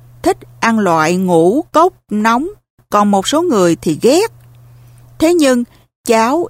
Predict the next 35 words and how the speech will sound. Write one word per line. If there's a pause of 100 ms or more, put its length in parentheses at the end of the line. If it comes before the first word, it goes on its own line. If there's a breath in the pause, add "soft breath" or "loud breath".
yến (100)
mạch (340 soft breath)
vẫn
là (340)
cháo (120)
yến (140)
mạch. (760 soft breath)
Nó
là
một
thứ (140)
hết
sức
rõ
ràng,
dễ
hiểu. (1200 soft breath)
Chúng
ta
có
những
cảm
giác (240)
tương
tự (380 soft breath)
đối
với (120)
chữ (240)
kỷ
luật (520 soft breath)
và (200)
ý
nghĩa
của
chữ